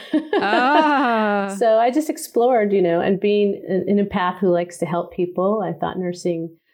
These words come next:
Speaker 1: would be a good fit.
Speaker 2: Mm-hmm.
Speaker 1: And so I think I was forty, in my forties, I went back to school. <laughs>
Speaker 2: Okay, nice.
Speaker 1: Yeah, yeah.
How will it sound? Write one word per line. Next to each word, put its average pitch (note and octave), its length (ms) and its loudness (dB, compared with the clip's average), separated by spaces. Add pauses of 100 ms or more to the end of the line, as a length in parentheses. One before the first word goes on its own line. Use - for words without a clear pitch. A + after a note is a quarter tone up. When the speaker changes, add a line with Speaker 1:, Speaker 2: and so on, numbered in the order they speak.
(140)
Speaker 1:
would F3 140 -2
be F3+ 140 0
a D#3+ 120 2
good E3+ 240 -4
fit. F#3 520 -2
Speaker 2:
Mm-hmm. A#3+ 200 -8
Speaker 1:
And F3 180 -2
so E3 420 -2 (280)
I F#3 60 -4
think A#3+ 220 0
I C#4+ 80 0
was G3+ 220 -4
forty, G#3 800 0
in G3+ 100 -4
my E3+ 140 -6 (100)
forties, G#3 400 2
I E3 80 0
went - 200 -8
back E3+ 300 -8
to D#3+ 80 -12
school. G#3 480 0
<laughs> G#3 280 -4 (400)
Speaker 2:
Okay, G4+ 400 0 (300)
nice. A#3 120 -2
Speaker 1:
Yeah, G3 480 0 (180)
yeah. F#3+ 260 -10